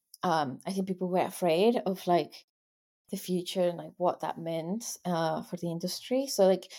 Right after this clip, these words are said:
it makes sense from a business pers-, perspective to move to Paris, where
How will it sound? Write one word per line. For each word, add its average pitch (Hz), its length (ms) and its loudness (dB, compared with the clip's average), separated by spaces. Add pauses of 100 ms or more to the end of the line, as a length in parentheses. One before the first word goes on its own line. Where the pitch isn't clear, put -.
(220)
it 196 100 4
makes 185 240 2
sense 175 300 -2
from 170 180 -4
a 160 60 -2
business 170 320 -6
pers-, - 280 -10
perspective 175 600 -2
to 175 120 2
move 175 360 0
to 175 100 -14
Paris, 165 480 0
where 170 160 4